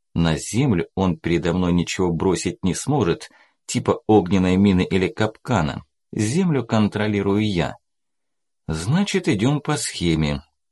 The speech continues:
Щит, щит, каменный гвоздь для прощупывания его защиты, щит, потом шипы и зыбучий песок.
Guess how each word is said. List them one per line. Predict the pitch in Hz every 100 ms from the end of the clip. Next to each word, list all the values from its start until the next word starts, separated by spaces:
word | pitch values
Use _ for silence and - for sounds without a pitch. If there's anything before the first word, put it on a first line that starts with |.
| _ _
Щит, | - - - 117 160 - - _ _ _ _
щит, | - - - - 107 135 - - _ _ _ _
каменный | 98 90 85 85 82
гвоздь | 76 90 117 - - -
для | - 101
прощупывания | 104 107 101 - - - 104 98 101
его | 95 92 95
защиты, | 87 92 - - 98 - 92 - _ _ _
щит, | - - - - 92 135 - - _ _ _
потом | 90 92 180
шипы | 123 - 90 - 143
и | 151 120
зыбучий | 92 95 80 85 82 -
песок. | 101 - 110 - - 78 - -